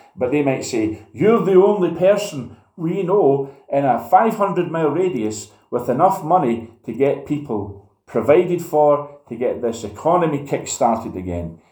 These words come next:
You see, God has an alternative economy,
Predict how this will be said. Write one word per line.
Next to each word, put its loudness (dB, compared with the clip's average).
You -10
see, -8
God 4
has 2
an -8
alternative -6
economy, -4